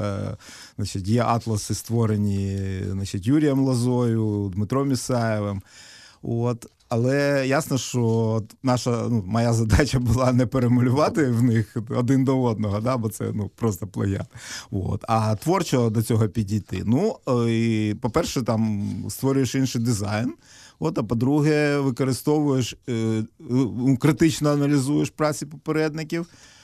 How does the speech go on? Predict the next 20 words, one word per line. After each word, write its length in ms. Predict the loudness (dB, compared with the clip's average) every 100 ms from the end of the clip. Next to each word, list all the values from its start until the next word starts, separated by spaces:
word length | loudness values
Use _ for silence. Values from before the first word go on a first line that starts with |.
| -14 -4
От, 380 | -2 -2 -2
е, 640 | -4 -2 0 2 2 0 0
щось 220 | 0 0
за 220 | 0 -2
них 200 | 0 0
змінюєш. 800 | 0 0 0 2 2 0 -4 -12 -10 -10 -8
От. 140 | -2
Ну, 120 | 0
крім 560 | 2 4 4 2 0 0
праць 300 | 0 0 0
українських 480 | -2 0 0 -4 -4
картографів, 640 | -4 0 0 0 0 -2
є 160 | 0 -2
ж 80 | -2
праці 800 | -2 0 -2 -4 -4 -2 -4 -4 -6
картографів 540 | -2 0 0 -2 -2
з 120 | -2
інших 240 | -2 -2 -2
держав, 440 | -2 -4 -8 -10 -10
так? 360 | -8 -8 -12